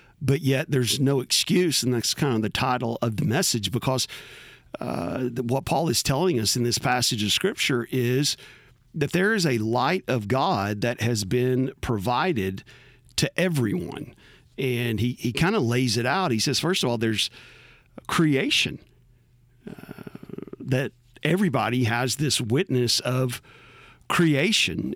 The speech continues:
And so, uh, you know, you can go out and you can look up in the stars in the sky, or you can look, uh, along the seashore, or I would even say,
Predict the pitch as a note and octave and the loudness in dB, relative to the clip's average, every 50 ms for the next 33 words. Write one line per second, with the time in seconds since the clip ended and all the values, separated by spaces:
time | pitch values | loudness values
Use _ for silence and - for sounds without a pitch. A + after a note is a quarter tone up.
0 | - - C3 B2+ A2+ - - - - D#3 C#3 C3+ C3+ C3+ C3 B2 A#2+ - - - | -4 -2 -2 0 2 2 2 2 2 2 4 4 4 4 4 2 0 -4 -10 -20
1 | - - - - - - - - - B2 A2+ A2 G#2 G2+ G#2 G2+ G2+ G2+ G#2 D3+ | -18 -18 -20 -20 -20 -16 -10 -4 -2 0 0 2 2 2 2 0 0 0 -2 -2
2 | - E2 C#2 - C#3 C3+ B2 A#2 A2+ C#3+ D#3+ E3 - - - - F#2+ G2 G#2+ B2 | -2 -4 -2 0 0 2 2 2 2 0 -2 -2 -4 -8 -10 -10 -8 -8 -6 -4
3 | B2+ B2 A#2 A2+ A2+ A#2 B2 G2+ A#2+ B2 A2+ A#2+ A#2+ B2 B2 A#2+ C#3 F3 G#3+ B3 | -4 -2 0 0 2 2 2 2 2 2 2 2 2 2 2 2 0 0 -2 -4
4 | - - - A2+ A#2 B2+ B2+ A2 G#2 G2+ G2+ G2 F#2+ F#2+ G2 - A#2 A2 A2 A2 | -6 -6 -4 -4 -2 0 0 0 0 0 0 0 0 -2 -2 -2 -2 -2 -2 -2
5 | G#2+ - - A2+ G#2+ G#2 A2 A#2+ A2 D3 C3 - C#3 B2+ B2+ B2 A2+ - - - | -2 -2 -2 -2 0 0 0 0 0 0 0 0 0 2 2 2 2 2 0 2
6 | F#3 C#3 B2 - A2 A2 G#2+ G#2+ G#2+ A#2+ A#2 - - - - D#3+ A#2 G#2+ A2 - | 0 0 2 0 0 0 0 0 0 0 0 0 0 0 0 0 0 0 2 2
7 | - - - - D#3 E3 G3 G3+ G#3+ G#3+ A3 A#3 A3 - - - - - - - | 0 0 0 -2 -2 -2 -2 -2 -2 0 0 0 -2 -4 -6 -12 -20 -20 -20 -20
8 | - - - - - A2 G2+ G2+ G#2 G2+ G2 G#2+ G2+ - - G2 G2+ G#2+ A#2 C3 | -20 -14 -8 -4 -2 -2 0 0 0 0 0 0 0 0 0 0 2 2 0 0
9 | D3 D3+ - - - - - - - - - - - - - - G2 F#2+ F#2 B2 | -2 -2 -6 -8 -10 -8 -8 -10 -10 -10 -10 -10 -10 -10 -8 -8 -6 -6 -4 -4
10 | - C3 - - - A#2+ G#2+ A2+ A#2 B2 C3 B2 G#2+ G2+ - - - E3 E3+ D#3+ | -4 -6 -6 -6 -4 -2 0 0 2 2 2 2 2 0 0 2 2 2 2 2
11 | - - G3+ F#3 E3 D#3+ E3+ E3 E3 E3+ E3+ F3 F3 - - - B2 A#2 A#2+ A2+ | 2 2 2 2 2 2 2 0 0 0 0 0 -2 -2 0 0 0 2 2 0
12 | A2 A2 C3+ D3+ D#3 D3+ C3 B2 B2+ A#2 A#2 - - D3+ C3+ A#2+ B2+ C3+ C3 A#2+ | 0 0 0 0 2 2 2 2 2 2 2 2 2 2 2 2 2 2 0 0